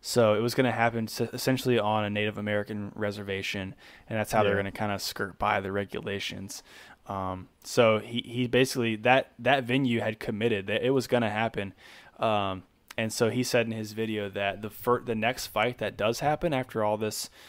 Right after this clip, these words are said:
Speaker 1: uh, stuff is kinda blown over is gonna happen at Tachi Palace because they have been such an amazing, um, you know,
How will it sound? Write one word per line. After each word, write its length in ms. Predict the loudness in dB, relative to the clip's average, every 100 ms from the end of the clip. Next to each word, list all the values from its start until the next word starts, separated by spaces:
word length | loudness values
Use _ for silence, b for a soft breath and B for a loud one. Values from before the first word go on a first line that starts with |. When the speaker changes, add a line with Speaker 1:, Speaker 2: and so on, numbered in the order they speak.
| B B
Speaker 1:
uh, 340 | -4 0 0 0
stuff 360 | -4 0 0 0
is 80 |
kinda 200 | -6 -6
blown 280 | -2 -2 -2
over 360 | -2 -2 -2 -2
is 240 | 0 0
gonna 220 | 2 0 0
happen 340 | -2 -4 -4
at 160 | -4 -2
Tachi 380 | -2 -2 -4
Palace 400 | -2 0 0 -2
because 320 | -6 -8 -8 -6
they 100 | -6
have 140 | -6
been 160 | -8 -8
such 320 | -8 -8 -6
an 80 | -8
amazing, 500 | -6 -8 -8 -10 -12 B B B B B -8
um, 440 | -4 -2 -4 -6 -14
you 120 | -10
know, 180 | -8 -8